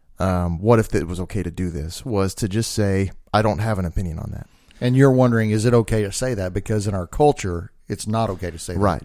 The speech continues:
Speaker 1: But if
Speaker 2: Even
Speaker 1: I
Speaker 2: though you're
Speaker 1: was
Speaker 2: not a scientist and you're not a
Speaker 1: Mm-hmm.
Speaker 2: doctor,
Speaker 1: <laughs>
Speaker 2: you need to have an opinion about masks.
Speaker 1: Exactly.
Speaker 2: Yeah.
Speaker 1: Exactly. So, and then especially, so the way these arguments would go growing up was, or in, even in college,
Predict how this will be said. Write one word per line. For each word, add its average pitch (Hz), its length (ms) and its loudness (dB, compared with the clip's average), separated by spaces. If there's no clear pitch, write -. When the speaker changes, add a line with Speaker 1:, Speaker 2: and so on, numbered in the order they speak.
Speaker 1:
But 143 260 8
if 139 80 4
Speaker 2:
Even 131 140 4
Speaker 1:
I 117 40 6
Speaker 2:
though - 100 8
you're 104 100 4
Speaker 1:
was 110 160 2
Speaker 2:
not 120 200 2
a 131 60 0
scientist 101 580 -6
and 98 100 -6
you're 95 100 -6
not 123 240 0
a 117 40 0
Speaker 1:
Mm-hmm. 92 60 -2
Speaker 2:
doctor, 98 420 -2
Speaker 1:
<laughs> - 280 -4
Speaker 2:
you 127 200 6
need 143 320 4
to 147 60 6
have 123 140 2
an 113 80 2
opinion 117 340 2
about 98 220 2
masks. 107 680 -2
Speaker 1:
Exactly. 110 640 0
Speaker 2:
Yeah. 123 80 0
Speaker 1:
Exactly. 101 340 -2
So, 107 380 0
and 131 200 2
then 131 300 2
especially, - 440 0
so - 140 0
the 117 100 2
way 123 160 4
these 113 140 -2
arguments 107 280 -2
would 92 80 -10
go 98 120 0
growing 92 240 -4
up 117 180 -2
was, 87 440 -4
or 160 180 6
in, 151 240 0
even 165 220 2
in 104 100 0
college, - 460 -4